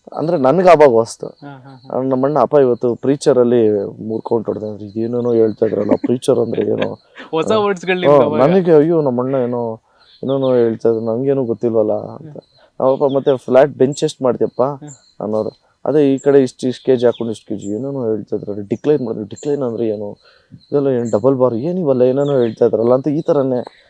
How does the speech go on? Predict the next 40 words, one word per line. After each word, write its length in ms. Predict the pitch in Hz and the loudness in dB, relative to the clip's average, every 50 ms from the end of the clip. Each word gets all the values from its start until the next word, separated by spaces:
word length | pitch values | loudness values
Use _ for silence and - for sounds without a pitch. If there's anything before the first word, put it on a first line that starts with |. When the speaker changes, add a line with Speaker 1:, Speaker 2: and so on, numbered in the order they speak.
| _ _ _ _ | _ _ _ _
Speaker 1:
ಮತ್ತೆ 120 | - 139 | -4 -2
ಇದನ್ನ 160 | 120 - 143 135 | -2 -2 -4 2
ಕಲ್ತು 400 | - 139 147 165 160 - 156 143 | 6 6 6 6 6 0 -2 -2
ಏನ್ 320 | 131 120 127 151 196 226 247 | 0 4 8 8 8 10 8
ಇದು, 320 | 196 151 156 143 - 123 | 6 4 2 0 0 0
ಇದನ್ನ 220 | 135 139 214 240 214 | 4 6 6 6 8
ತಿಳ್ಕೊಬೇಕು 520 | 233 233 233 214 220 208 202 196 196 202 | 8 8 8 8 8 8 8 8 8 6
ಅಂತ 140 | 190 170 208 | 6 8 6
ಜಿಮ್ಗೆ 260 | 185 147 143 135 131 | 6 6 2 2 2
ಹೋಗ್ತಾ 280 | 113 104 - _ - 120 | 0 0 -2 _ -6 -8
ಇದ್ದೆ. 440 | - 143 135 143 - _ 165 160 | -6 -8 -10 -12 -12 _ -16 -16
Speaker 2:
ಓಕೆ. 340 | 147 - _ 147 143 - _ _ - - - - | -16 -16 _ -20 -20 -20 _ _ -20 -18 -8 -4
Speaker 1:
ಒಂದ್ 240 | - 143 147 135 | -2 -2 2 4
ವರ್ಷ, 220 | 139 131 127 - - | 4 4 4 4 6
ಒಂದೂವರೆ 420 | 139 135 131 127 117 123 117 117 | 6 6 6 4 4 4 4 4
ವರ್ಷ, 180 | 113 110 - 117 | 4 4 4 2
ಎರಡ್ 180 | 113 117 107 | 2 4 2
ವರ್ಷ 220 | 107 107 107 - 107 | 0 -2 -2 -2 -2
ಆದ್ಮೇಲೆ 300 | 104 113 120 131 120 107 | -2 -2 -2 -6 -6 -6
ಹಂಗೆ 160 | 101 104 107 | -6 -8 -8
ಸ್ಲೋ 220 | - - 107 110 | -10 -6 -6 -6
ಆಗಿ 160 | 104 147 151 160 | -6 -6 -8 -8
Speaker 2:
ಆಮೇಲೆ 140 | 165 160 | -8 -8
ನಿಮ್ಗೆ 160 | 151 147 147 143 | -10 -10 -12 -14
ಗೊತ್ತು. 400 | 139 131 _ _ - - - 175 | -16 -18 _ _ -20 -12 -10 -10
ಆ, 260 | - - _ - 208 | -10 -10 _ -10 -8
ಹಂಗಾದ್ರೆ 300 | 233 247 262 269 269 226 | -6 -4 -4 -2 -2 -2
ಅವಾಗ 240 | 214 220 233 240 247 240 214 185 165 156 143 139 143 - _ _ _ _ | -2 -2 -4 -4 -2 -2 -2 -2 -2 -4 -6 -8 -10 -14 _ _ _ _
ಅಪ್ಪ 260 | 160 180 - _ 254 262 | -6 -6 -4 _ -4 -4
ಮಗ 160 | 254 240 240 | -2 -2 -2
ಇಬ್ರೇ 240 | 240 214 180 214 233 | -2 -2 -2 -2 -4
ಪಾರ್ಟ್ನರ್ 360 | - 220 202 - 190 170 143 | -2 -4 -6 -4 -6 -8 -8
ಆಗಿದ್ರು 240 | 143 139 139 139 143 | -8 -10 -10 -10 -10
ಜಿಮ್ 160 | 151 165 160 | -10 -10 -10
ಅಲ್ಲಿ? 160 | 151 127 127 - _ _ _ _ _ | -10 -12 -14 -20 _ _ _ _ _
ಪಾರ್ಟ್ನರ್ 320 | - 185 196 - 214 196 190 | -4 -4 -2 -4 -6 -6 -6
ಯಾರು 220 | 190 185 190 185 | -6 -6 -6 -8
ಅಂತಂದ್ರೆ 260 | 175 160 175 214 233 | -10 -12 -10 -6 -6
ಅಪ್ಪ 160 | 185 - - | -6 -4 -6
ಮಗ 180 | 175 170 165 | -10 -10 -10